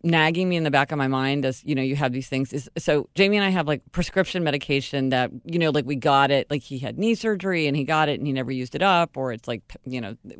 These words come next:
anyway, just pill bottles of stuff that we don't need or is expired.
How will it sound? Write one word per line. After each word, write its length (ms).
anyway, 260
just 180
pill 220
bottles 520
of 140
stuff 300
that 100
we 160
don't 240
need 420
or 160
is 160
expired. 720